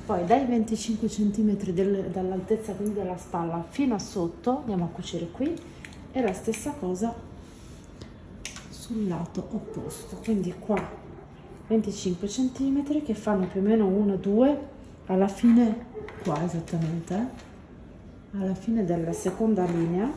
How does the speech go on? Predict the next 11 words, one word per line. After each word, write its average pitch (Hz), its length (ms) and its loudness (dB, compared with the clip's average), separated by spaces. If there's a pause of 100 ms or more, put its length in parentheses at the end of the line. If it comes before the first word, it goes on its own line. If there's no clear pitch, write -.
(840)
iniziamo 214 840 4
e 277 60 0
andiamo 214 260 6
a 190 40 4
cucire 190 460 0
tutta 190 280 0
la 180 80 4
parte 160 340 -2
sotto - 560 -4 (320)
qui. 160 180 -2 (960)
Poi 214 340 8